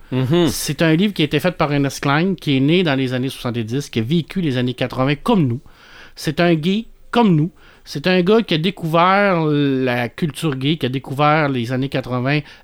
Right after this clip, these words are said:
Speaker 2: avec les jeux d'Atari, avec Donjon Dragon,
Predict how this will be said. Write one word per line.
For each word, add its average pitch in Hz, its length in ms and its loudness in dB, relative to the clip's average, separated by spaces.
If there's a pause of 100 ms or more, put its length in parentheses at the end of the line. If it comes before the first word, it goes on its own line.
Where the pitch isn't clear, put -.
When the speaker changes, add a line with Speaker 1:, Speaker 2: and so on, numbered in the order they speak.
Speaker 2:
avec 175 340 0
les 143 140 0
jeux 135 160 0
d'Atari, 117 480 -2 (400)
avec 190 340 0
Donjon 135 360 0
Dragon, 120 420 -2